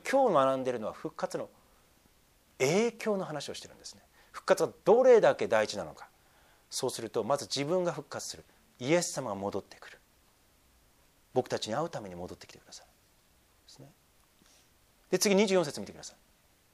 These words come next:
それから終わりが来ます。その時キリストはあらゆる支配とあらゆる権威、権力を滅ぼし、国を父なる神に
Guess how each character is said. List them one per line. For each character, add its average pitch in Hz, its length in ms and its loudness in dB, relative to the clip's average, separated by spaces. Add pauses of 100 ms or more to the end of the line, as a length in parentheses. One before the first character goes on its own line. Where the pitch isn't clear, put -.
(500)
そ - 240 6
れ 359 140 8
か 359 160 8
ら 339 140 10
終 311 100 10
わ 277 100 12
り 247 100 8
が 208 100 8
来 - 120 -4
ま 95 100 -4
す。 - 220 -6 (840)
そ - 200 4
の 240 120 8
時 226 220 4
キ 202 120 0
リ 202 100 2
ス - 100 2
ト 202 80 8
は 196 220 8
あ 185 80 10
ら 247 160 12
ゆ 254 120 6
る 214 140 4
支 214 140 4
配 160 260 6
と 127 400 6 (420)
あ 160 120 12
ら 269 200 12
ゆ 285 120 6
る 254 160 4
権 156 420 2
威、 135 120 -6 (280)
権 320 320 6
力 202 240 6
を 127 100 10
滅 143 240 6
ぼ 131 100 6
し、 135 360 0 (360)
国 285 380 6
を 277 220 8
父 - 320 0
な 285 120 8
る 196 120 8
神 190 300 6
に 139 320 4